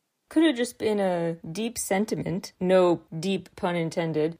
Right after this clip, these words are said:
but it also could tie into Kwanya. I feel like this year, with the New Year's Eve special and all the teaser videos that were a part of it,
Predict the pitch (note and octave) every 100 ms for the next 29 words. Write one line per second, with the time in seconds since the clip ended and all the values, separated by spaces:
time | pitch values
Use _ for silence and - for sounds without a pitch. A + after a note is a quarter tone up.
0 | _ _ F3 F3 C4+ D4+ C4+ B3+ A#3 A3
1 | G#3 G#3 F3+ F3 E3+ - E3 D#3+ D3+ -
2 | G3 - G3 C4+ D4 C#4+ G3 E3 G3 -
3 | G3+ F#3+ F#3 F3+ - G#3 A#3+ A#3+ B3+ A#3+
4 | F#3+ G3 - - F3+ F#3 F#3 F3 E3+ E3+
5 | E3+ F3+ F3 F3+ F#3 F3 F3+ E3 E3 E3
6 | E3 D#3+ D#3+ D#3+ - - F3 E3 E3 -
7 | G#3+ A#3 F#3 E3 D#3 -